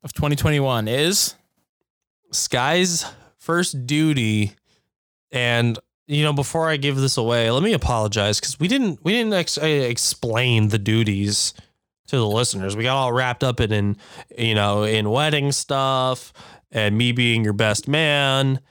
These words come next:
Speaker 1: <laughs>
Speaker 2: and walking you down the aisle and also being the flower boy
Speaker 1: Yeah.
Speaker 2: and the ring bearer. It's a lot of responsibility, but I'm up for it.
Speaker 1: <laughs>
Speaker 2: And we didn't actually explain to the Swampies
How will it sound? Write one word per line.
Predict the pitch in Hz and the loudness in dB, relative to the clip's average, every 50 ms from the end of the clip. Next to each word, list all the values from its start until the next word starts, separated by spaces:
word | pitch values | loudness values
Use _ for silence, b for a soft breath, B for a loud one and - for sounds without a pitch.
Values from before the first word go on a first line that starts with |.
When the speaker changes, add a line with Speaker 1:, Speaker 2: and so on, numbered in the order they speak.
| B B B B | B B B B
Speaker 1:
<laughs> | B B - - - - | B B -4 -2 0 0
Speaker 2:
and | - 110 107 107 | 0 2 2 2
walking | 110 113 120 - - 113 113 | 2 2 2 0 0 0 0
you | 113 110 117 | 2 2 2
down | 110 113 110 110 104 | 2 2 2 2 2
the | 104 101 104 | 2 2 2
aisle | 113 127 131 127 127 127 127 123 123 123 - - B B B B B B B B B B B | 2 0 0 0 0 2 2 2 2 0 -2 -4 B B B B B B B B B B B
and | - 104 104 104 101 101 101 101 104 | -6 -2 0 0 2 2 0 0 0
also | 104 117 120 110 - 127 | 0 0 0 2 2 0
being | 110 117 117 117 117 | 2 2 2 2 2
the | 113 | 2
flower | 107 - 123 117 120 120 131 127 | 0 0 -2 0 0 0 0 0
boy | 131 131 131 131 131 131 127 131 - _ b b b b b b b - | 0 0 0 0 0 0 -2 -4 -8 _ b b b b b b b -4
Speaker 1:
Yeah. | 127 117 98 113 | 0 0 2 2
Speaker 2:
and | 127 127 127 | 2 0 0
the | 123 | 0
ring | 117 117 123 127 131 131 | 0 0 0 0 0 0
bearer. | 135 135 131 143 147 151 147 147 143 - | 0 0 2 2 0 0 0 -2 -4 -6
It's | 131 123 120 - | -4 -4 -2 0
a | 131 | 0
lot | 131 131 131 | 0 0 0
of | 127 123 | 0 -2
responsibility, | 120 - 147 131 131 127 - 147 151 170 175 180 175 175 180 | -2 -2 0 -2 -2 -2 -4 -4 -2 0 0 0 0 0 -2
but | 170 160 156 | -2 -2 -2
I'm | 139 135 135 | 0 0 0
up | 135 143 175 | 0 -2 -4
for | - - 160 151 147 147 147 | -4 -4 -2 -2 0 0 0
it. | 147 143 - _ | 0 -2 -4 _
Speaker 1:
<laughs> | _ _ _ - - - 170 - - - - - - 165 151 | _ _ _ -10 -4 -4 -4 -4 -4 -10 -10 -6 -4 -2 0
Speaker 2:
And | 139 131 | 0 0
we | 143 160 | 2 2
didn't | 175 180 175 | 2 2 2
actually | 170 175 170 - 190 180 | 0 0 -2 -2 -2 -2
explain | - - - - 135 135 139 139 143 | -2 -2 -4 -2 0 0 2 2 2
to | - 139 | 2 2
the | 120 120 | 2 0
Swampies | - - 120 117 120 123 120 117 117 110 110 110 110 117 - - - - | 0 0 -2 -2 0 0 -2 -2 -2 0 0 2 2 0 0 0 -2 -4